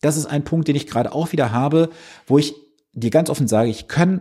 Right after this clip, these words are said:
gar nicht so viel essen, wie ich kotzen muss. Und zwar habe ich mir aufgeschrieben, ein ständiger Wechsel von Verträgen und Anbietern. Ich hänge gerade mit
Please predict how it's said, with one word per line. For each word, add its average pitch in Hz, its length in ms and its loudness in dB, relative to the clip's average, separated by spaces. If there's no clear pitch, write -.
gar 131 160 0
nicht 139 140 0
so 139 80 -2
viel 117 260 -6
essen, 165 460 0
wie 117 80 0
ich - 180 -10
kotzen 90 420 -4
muss. - 300 -12
Und 131 100 -6
zwar 185 100 2
habe 180 100 2
ich - 40 2
mir - 40 2
aufgeschrieben, 180 560 0
ein 131 140 2
ständiger 185 420 4
Wechsel 165 260 2
von 143 180 -2
Verträgen 143 440 -2
und 135 60 -4
Anbietern. 76 520 -6
Ich - 120 -2
hänge 185 160 2
gerade 156 340 0
mit 147 180 2